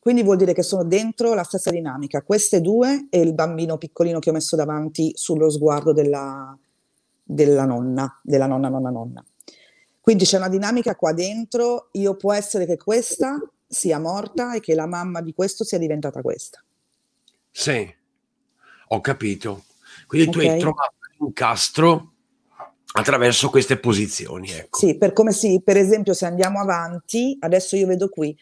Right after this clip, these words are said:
Speaker 1: la vedi quella blu che guarda verso di te, che è vicina perché è la
Speaker 2: Sì,
Speaker 1: nonna?
Speaker 2: sì, sì.
Speaker 1: Vedi che, che non guarda a sua figlia e a sua nipote e tra l'altro ha il braccio alzato, non so se lo vedete.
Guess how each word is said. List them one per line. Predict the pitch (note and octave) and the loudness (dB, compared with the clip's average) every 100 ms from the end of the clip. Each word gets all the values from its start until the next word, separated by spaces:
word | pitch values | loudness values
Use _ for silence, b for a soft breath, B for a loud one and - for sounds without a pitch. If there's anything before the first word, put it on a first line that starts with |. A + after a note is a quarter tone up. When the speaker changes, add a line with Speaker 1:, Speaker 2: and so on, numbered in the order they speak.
| B B B - | B B B -2
Speaker 1:
la | G#3 | 0
vedi | C4 B3+ | 2 -2
quella | G#3+ G3 F3 | 0 0 0
blu | F3 F3 F#3+ G#3 | 0 0 0 0
che | - F3 | -2 -4
guarda | D#3+ F3+ F3 F3 | 0 0 -2 -4
verso | E3+ E3+ E3+ - F3+ E3+ - | -2 -4 -6 -6 -4 -4 -4
di | D#3+ F3 | -8 -6
te, | - D3+ D3 | -2 0 -2
che | D3+ D#3 D3 | -2 0 0
è | - | -4
vicina | D3 C#3+ - G3+ C#3 | -6 -6 -6 -6 -6
perché | D3 - | -6 -2
è | A#2+ | 2
la | |
Speaker 2:
Sì, | A#2 | 4
Speaker 1:
nonna? | D#3 C#3 G2+ E3+ | 2 -2 -6 -2
Speaker 2:
sì, | B2+ C#3 _ _ _ | -2 -2 _ _ _
sì. | - A#2 | -4 0
Speaker 1:
Vedi | - A#3 | 0 0
che, | G#3 F#3+ F#3+ F#3+ - | 0 0 -4 -12 -8
che | - | -6
non | F#3+ F#3 | -4 -2
guarda | F3+ C4+ A#3+ E3 D#3+ D#3 | -2 0 -2 -4 -4 -4
a | - E3 | -6 -10
sua | - D#3 | -6 -8
figlia | - E3+ D#3+ D#3 | -6 -8 -4 -4
e | - | -4
a | D#3 | -8
sua | - D#3 | -8 -12
nipote | E3+ G#3+ A#3 B3 C4 - | -8 -2 -2 -2 -6 -6
e | F3+ | -6
tra | E3 | -4
l'altro | E3 G3+ G3 | -6 -4 -6
ha | |
il | D3+ | -6
braccio | D3 - | -10 -8
alzato, | D3 C#3 B2+ B2+ C#3+ | -8 -8 -12 -10 -8
non | D3 | -6
so | D#3 | -4
se | - | -4
lo | C3+ | -4
vedete. | C#3 C#3 A#2+ - | -2 -2 -4 -6